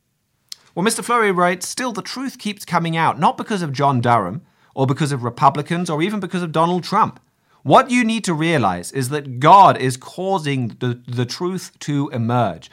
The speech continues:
We're getting the spiritual dimension even on the exposure,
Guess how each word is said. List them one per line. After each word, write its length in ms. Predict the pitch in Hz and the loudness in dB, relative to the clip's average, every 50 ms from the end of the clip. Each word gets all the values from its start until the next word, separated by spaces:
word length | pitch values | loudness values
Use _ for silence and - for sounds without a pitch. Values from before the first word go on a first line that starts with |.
| - - - _ | -20 -20 -12 _
We're 100 | 202 185 | -6 -2
getting 240 | 240 240 240 233 | 0 0 0 0
the 80 | 220 208 | -2 -4
spiritual 580 | - - - 208 233 240 233 190 139 - 180 165 | -4 -6 -2 0 0 0 0 -2 -4 -8 -8 -2
dimension 600 | 165 160 156 151 151 156 160 156 - 165 143 147 | 0 0 0 2 0 0 -2 -2 -2 -4 -6 -6
even 420 | - 202 202 226 240 226 196 180 | -6 -6 -4 -4 -2 -2 -2 -2
on 540 | 160 160 147 147 147 143 139 131 123 - _ _ _ _ _ _ _ _ _ _ _ | 0 2 2 4 2 2 -2 -6 -6 -8 _ _ _ _ _ _ _ _ _ _ _
the 160 | 127 160 160 | 0 0 0
exposure, 640 | 156 151 - - - 143 151 156 139 123 - - | 0 0 -4 -2 0 2 2 2 0 -2 -6 -10